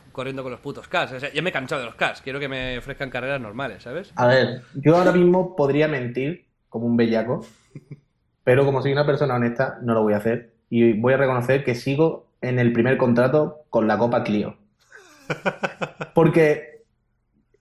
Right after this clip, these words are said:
Speaker 2: es muy jodido. O sea, es lo que dice Xavi, las carreras em-, empiezas en un campeonato, ¿no? Al principio eliges, ¿qué quieres empezar, en Cars o en el campeonato de, de Clio no sé qué? Y dije, venga, va,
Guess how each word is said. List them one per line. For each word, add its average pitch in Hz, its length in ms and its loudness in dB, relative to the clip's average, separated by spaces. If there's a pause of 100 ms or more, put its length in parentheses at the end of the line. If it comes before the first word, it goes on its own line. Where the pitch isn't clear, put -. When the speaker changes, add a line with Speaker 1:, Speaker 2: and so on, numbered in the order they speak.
(240)
Speaker 2:
es 160 140 4
muy 180 300 6
jodido. 240 440 -2 (280)
O - 80 -20
sea, 120 300 0 (220)
es 147 120 4
lo 180 100 6
que 175 60 2
dice 151 240 0
Xavi, 107 240 -6
las 117 140 -2
carreras 170 600 -2
em-, 139 240 -4
empiezas 151 460 0
en 160 60 0
un 143 100 -2
campeonato, 110 400 -4
¿no? 139 80 0
Al 151 100 0
principio 139 320 0
eliges, 123 300 -2
¿qué 185 100 4
quieres 180 160 2
empezar, 127 300 0
en 120 120 -2
Cars - 420 0
o 156 100 -2
en 147 80 -2
el 143 80 -2
campeonato 143 460 -2
de, - 240 -6 (260)
de 170 260 2
Clio 147 200 2
no 127 100 -6
sé 123 80 -2
qué? 101 220 -8 (500)
Y 117 100 -2
dije, 120 140 2
venga, 117 200 2
va, - 360 -2